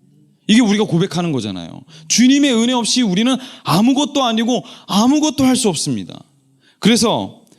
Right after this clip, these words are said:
죄 앞에서, "목사님, 떳떳해지자는 겁니까?" 아니요. 우리는 다 같이 죄에서 무력한 존재라는 겁니다.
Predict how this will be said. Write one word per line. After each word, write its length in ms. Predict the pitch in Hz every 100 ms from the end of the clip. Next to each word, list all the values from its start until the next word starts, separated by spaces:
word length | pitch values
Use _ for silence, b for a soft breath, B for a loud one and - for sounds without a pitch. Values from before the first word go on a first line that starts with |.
| b
죄 180 | - 160
앞에서, 480 | 214 240 220 220 165
"목사님, 480 | 165 151 214 196 143
떳떳해지자는 720 | 240 240 262 233 - 202 202
겁니까?" 520 | 185 185 185 233 285 - B B B B B
아니요. 720 | - 139 175 226 247 110 85 B B B B -
우리는 360 | 202 254 269
다 300 | - 214 262
같이 580 | 247 247 - - 254 220
죄에서 480 | - 180 202 220 226
무력한 720 | 185 135 180 233 240 240 240
존재라는 540 | 214 202 180 165 156 156
겁니다. 500 | 127 101 87 80